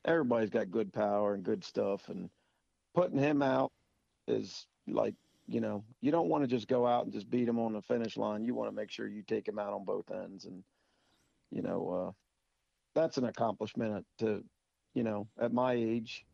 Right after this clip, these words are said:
compared to a young gun that, you know, comes out there. So I would say him, but, you know, I like all the racers, and you wanna beat 'em all. You wanna beat all your competition, but at the end of the day, there's a few that I can sit and chat with and get along with,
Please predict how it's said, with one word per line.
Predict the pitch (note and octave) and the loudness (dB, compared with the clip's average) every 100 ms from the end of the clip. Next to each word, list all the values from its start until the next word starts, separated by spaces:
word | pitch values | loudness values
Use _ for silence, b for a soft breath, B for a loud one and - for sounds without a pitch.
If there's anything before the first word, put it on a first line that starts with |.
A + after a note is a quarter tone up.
| _ _ _ - | _ _ _ -8
compared | A#2 A2 A#2+ A2+ | -4 0 2 2
to | A2+ | 2
a | |
young | G#2+ A2+ A2+ | 2 0 0
gun | A2+ A2 A2+ | 0 0 0
that, | G#2+ - | -2 -4
you | A2+ | -4
know, | A2 G#2 | -2 -2
comes | G#2+ G#2 | -2 0
out | A2 G#2+ | 2 0
there. | G#2+ G2 F#2+ | 0 -4 -4
So | - G2 G#2 _ _ _ _ - | -6 -6 -8 _ _ _ _ 0
I | E3+ | 2
would | E3+ C3 | 2 0
say | D3+ C#3+ | 0 2
him, | C3 C3+ C3 | 2 2 2
but, | B2+ A#2+ | 2 0
you | - F3+ | 0 2
know, | F3 | 4
I | |
like | F3 D#3 A#2+ | 4 2 2
all | A2+ G#2 | 0 2
the | |
racers, | G#2 G#2 G#2+ - A2 G#2 | 0 0 -2 -4 -4 -4
and | A2 A#2+ | -4 -2
you | D3 | 0
wanna | D3+ A#2 | 0 -2
beat | G2+ G#2+ | -4 -8
'em | G#2 | -6
all. | G2+ G#2 | -6 -4
You | B2+ | -6
wanna | C#3 | -6
beat | G#2 G2 | -8 -8
all | F#2 | -10
your | F#2 | -10
competition, | - G2+ F#2 - G2+ - G2+ | -10 -12 -10 -8 -8 -8 -10
but | G2 F#2+ _ _ _ _ _ _ _ | -8 -8 _ _ _ _ _ _ _
at | E3 D#3+ | 0 2
the | F3+ | 2
end | F3 | 2
of | C#3+ | 2
the | C3 | 2
day, | B2 B2+ | 2 2
there's | B2 A#2 | 2 0
a | A#2 | -4
few | - B2+ | -2 0
that | A#2 A#2 | 2 2
I | A#2 | 0
can | A2+ A2+ | 0 -6
sit | - A#2+ - | -2 -4 -4
and | G2 | -4
chat | A#2 G#2+ G2+ | -2 0 0
with | A2 G#2 | -2 -4
and | G#2+ | -4
get | A2 | -2
along | G#2 G#2 G#2+ | -2 -2 -2
with, | G2+ G#2 | -4 -6